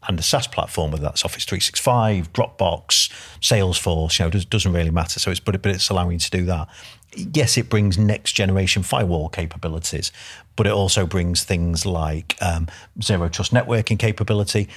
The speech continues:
So it's bringing lots of these things into a central, central point, and normally that central point is then delivered from the internet. So you enable a, and, and actually we, we've just seen Microsoft take their first steps in Secure Service Edge.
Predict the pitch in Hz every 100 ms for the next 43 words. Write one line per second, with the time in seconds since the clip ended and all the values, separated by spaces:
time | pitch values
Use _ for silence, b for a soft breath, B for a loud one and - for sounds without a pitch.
0 | B 127 - 123 127 131 123 120 - 98
1 | 104 95 - 101 92 87 - 101 92 98
2 | 87 - 92 90 - - 101 104 - 98
3 | 92 90 B B B - 123 - - 92
4 | 80 92 - B - 117 113 117 101 87
5 | - 87 - 90 80 90 82 90 92 87
6 | - B - - 95 90 82 - 78 67
7 | - 82 82 80 101 92 110 120 101 92
8 | 98 98 92 B B 113 127 131 135 -
9 | 101 104 120 107 120 - 110 92 98 -
10 | 110 95 85 - - 101 - 95 92 -
11 | 104 92 - 101 - - 98 - 107 95
12 | - 107 104 123 127 -